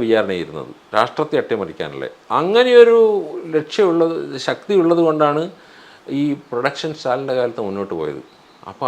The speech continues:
അത്രയൊന്നും ശക്തി റ്-, മുതലാളിത്തം ഉപയോഗിക്കുന്നില്ലല്ലോ, കൂലിയല്ലേ കൊടുക്കുന്നത്. അപ്പോൾ ശക്തി ഉപയോഗിക്കാതെ തന്നെ പ്രൊഡക്ഷൻ നടത്താൻ കഴിയുന്നു. വാസ്തവത്തിൽ മനുഷ്യൻ അവസരം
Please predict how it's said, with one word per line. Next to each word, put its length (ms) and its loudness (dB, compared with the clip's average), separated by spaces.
അത്രയൊന്നും 480 -4
ശക്തി 280 -6
റ്-, 100 -4
മുതലാളിത്തം 480 2
ഉപയോഗിക്കുന്നില്ലല്ലോ, 640 -2
കൂലിയല്ലേ 440 0
കൊടുക്കുന്നത്. 420 -4
അപ്പോൾ 160 0
ശക്തി 220 -4
ഉപയോഗിക്കാതെ 500 4
തന്നെ 220 0
പ്രൊഡക്ഷൻ 400 -2
നടത്താൻ 320 -4
കഴിയുന്നു. 300 -2
വാസ്തവത്തിൽ 440 0
മനുഷ്യൻ 420 -2
അവസരം 320 0